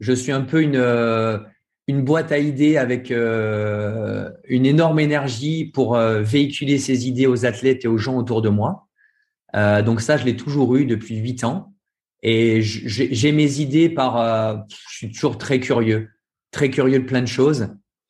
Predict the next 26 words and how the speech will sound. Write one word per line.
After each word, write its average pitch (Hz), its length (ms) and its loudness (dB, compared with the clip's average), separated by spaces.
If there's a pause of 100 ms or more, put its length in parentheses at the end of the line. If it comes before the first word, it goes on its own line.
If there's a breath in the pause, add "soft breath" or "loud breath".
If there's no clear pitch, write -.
(600)
Euh, 107 340 2 (320 loud breath)
j'aime 135 260 2
apprendre, 143 540 0
euh, 113 400 2 (360 loud breath)
j'aime 131 240 2
apprendre 135 380 0
de 123 80 2
plein 143 260 0
de 143 60 0
domaines 135 320 2
différents. 123 680 -2 (220)
Euh, 107 580 0
et, 120 260 -2
et 104 60 0
puis 127 140 -4
en 127 100 0
fait, - 320 -2
plus 160 260 0
j'apprends 147 760 -2 (520)
et 113 160 0
plus 147 220 0
j'arrive 139 400 2
à 131 40 2
aller 131 200 2
chercher 127 420 -4
loin 139 580 0